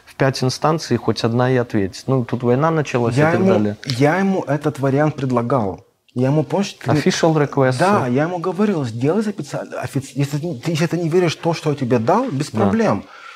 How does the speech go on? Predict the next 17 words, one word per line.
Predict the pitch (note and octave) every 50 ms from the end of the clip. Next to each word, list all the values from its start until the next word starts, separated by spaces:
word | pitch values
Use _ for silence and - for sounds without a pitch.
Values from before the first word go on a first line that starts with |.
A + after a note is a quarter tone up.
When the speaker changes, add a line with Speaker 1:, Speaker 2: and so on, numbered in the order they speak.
| - -
Speaker 2:
И | - C3+
сделай | A2+ G#2 A2 B2 D3+ F3+ A3 G#3
официальный | G3 D#3+ C3+ - D3+ D#3 F3 E3+
запрос». | C#3 C3 B2+ - - C#3 D3+ D#3+ D#3
Speaker 1:
Я | D#3 D#3+
и |
Speaker 2:
Да. | F3
Speaker 1:
не | F#3 F3+
рассчитывал, | E3+ E3+ - - - F3 - - E3+ D3+
что | - - D3
он | B2+ A#2
поверит. | - B2 A#2 A2+ A2+ G#2 F#2 G2 F#2+ - -
То | - G2
есть | F#2+ - - - -
мы | A2 A2+
просто | A2 - C3+ C3 - - B2
показали, | - C3 - - B2+ A#2 B2+ C#3+ D#3 D#3 C#3 A2+